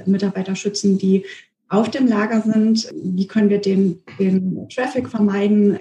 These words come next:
ähm, in den einzelnen Niederlassungen. Und, ähm, deshalb haben wir uns relativ schnell entschlossen, an den, äh, Niederlassungen die kaufmännischen Mitarbeiter überall dort, wo es realistisch ist, dann relativ schnell zu vierzig Prozent in das Homeoffice zu schicken.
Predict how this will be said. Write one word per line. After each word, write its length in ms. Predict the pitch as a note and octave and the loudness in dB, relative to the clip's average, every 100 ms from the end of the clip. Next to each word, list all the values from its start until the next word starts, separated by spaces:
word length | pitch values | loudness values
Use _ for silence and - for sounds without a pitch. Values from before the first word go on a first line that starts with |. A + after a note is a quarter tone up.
| - | -4
ähm, 220 | F3+ F#3+ | -2 0
in 100 | F3+ | 0
den 120 | G3 - | -2 0
einzelnen 380 | F#3 G#3 G3 | -2 -2 -2
Niederlassungen. 600 | G3+ A3+ G#3 G#3 G3+ G3+ G#3 _ _ _ _ _ - | -2 -2 -4 -6 -4 -4 -4 _ _ _ _ _ -2
Und, 360 | G3 G3 G3 | 2 2 2
ähm, 160 | G3 G3 | 2 2
deshalb 320 | G3+ G#3 G#3 | 2 -2 0
haben 160 | F#3+ F#3+ | 2 2
wir 120 | F#3+ | 2
uns 360 | G#3 G#3+ - _ | 0 -2 -8 _
relativ 420 | G3+ G#3 B3 A3 | -2 -2 -2 -4
schnell 500 | - - G#3 G3+ F#3+ - | -6 -4 -2 0 -2 -2
entschlossen, 680 | F#3+ - G3 G3+ A3 G#3 G#3 | -4 -2 -4 -2 2 2 2
an 300 | - F#3+ F#3+ | 0 0 2
den, 420 | F#3+ F#3+ F#3+ F#3 | 2 2 2 2
äh, 140 | F#3 | 0
Niederlassungen 480 | G3 G3+ G3+ F#3+ G3 | -2 -2 -4 -4 -4
die 80 | G3 | -4
kaufmännischen 640 | - G#3+ A#3+ A3 G#3 G#3+ | -4 -4 0 2 2 2
Mitarbeiter 560 | G3+ G#3 G3 G3 G3 G3+ | 2 0 -2 -2 -2 -2
überall 300 | G3 - F#3+ | -2 -2 -2
dort, 280 | G3 F#3+ F#3+ | 0 -2 0
wo 80 | F#3+ | 0
es 180 | - F#3 | 0 -2
realistisch 460 | F#3 A3 - G3+ | 0 0 0 -2
ist, 200 | G3 - - - _ _ G3 | -2 -4 -8 -20 _ _ 0
dann 100 | F#3+ | 2
relativ 400 | G3 F#3+ G3 F#3+ | 4 2 0 -2
schnell 300 | G3+ F#3+ - | 0 -2 -2
zu 100 | F#3+ | -4
vierzig 400 | F#3+ E3+ F#3+ - | -2 -2 -4 -4
Prozent 480 | F#3 F#3 F3 - | -4 2 2 2
in 60 | F3+ | 0
das 160 | F3+ G#3+ | 0 2
Homeoffice 440 | G#3+ - D#3+ - | 0 -2 -8 -12
zu 120 | - | -12
schicken. 420 | - - - A#2+ | -12 -12 -12 -16